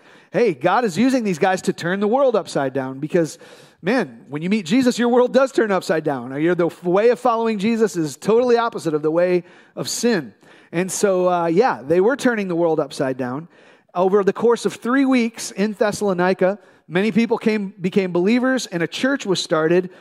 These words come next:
right there in that short span of three weeks. And so we said last week, um, that as we look at the life of Paul and his missionary friends, we said last week that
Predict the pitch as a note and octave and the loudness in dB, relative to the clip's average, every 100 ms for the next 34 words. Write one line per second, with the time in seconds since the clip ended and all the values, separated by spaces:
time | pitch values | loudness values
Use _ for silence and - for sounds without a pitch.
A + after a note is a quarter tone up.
0 | - _ D3 F#3 G3+ G#3 G3 F#3 D#3 - | -20 _ 0 0 2 2 0 -2 -4 -2
1 | G3+ G3 - F#3+ F#3+ F3 F#3 F3+ F#3 F#3 | 0 0 -2 -2 -2 -2 0 0 4 2
2 | C3 - - E3 E3 - F#3 F#3 - B3 | 0 -6 -14 -10 -6 -2 0 0 2 2
3 | G#3+ B3 C#4+ G3 F3+ E3 - - - - | 2 2 0 2 2 2 -2 -20 -20 -20
4 | - F3+ F#3 E3+ E3 D#3+ _ - G#3+ G#3 | -4 0 0 0 -8 -14 _ -2 0 2
5 | A3+ C#4+ G4 F4 C4+ B3 A#3+ G3 - G3+ | 2 2 2 0 2 2 0 -4 -2 0
6 | F#3 A3 B3+ _ _ _ _ _ _ - | 0 -2 -6 _ _ _ _ _ _ -10
7 | - G3+ G3 F3 G3+ G#3+ A3+ G3 E3+ G#3 | -2 0 2 2 0 -2 -2 -2 0 -2
8 | F#3 F3 F3+ G3+ A3+ G3 G#3 G#3+ F3+ F#3 | -2 -4 -6 -2 0 2 0 0 0 0
9 | F#3+ F#3 | 0 -2